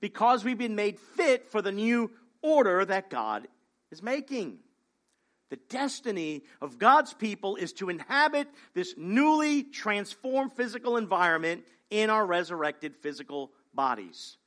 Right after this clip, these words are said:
Heaven is a place on earth. Just remember that, okay? Remember that.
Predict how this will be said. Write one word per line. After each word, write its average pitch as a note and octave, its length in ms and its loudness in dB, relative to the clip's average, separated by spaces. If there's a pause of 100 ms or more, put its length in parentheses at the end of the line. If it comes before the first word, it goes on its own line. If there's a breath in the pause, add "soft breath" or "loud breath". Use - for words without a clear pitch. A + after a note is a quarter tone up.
(720)
Heaven C3+ 260 -8
is C3 120 -8
a C3+ 60 -14
place A#2+ 340 -10
on A#2 140 -12
earth. F2+ 220 -16 (1300)
Just - 140 -20
remember E3 360 -6
that, F2+ 240 -12 (180)
okay? B2+ 320 -8 (260)
Remember F3+ 260 -6
that. G#2+ 220 -8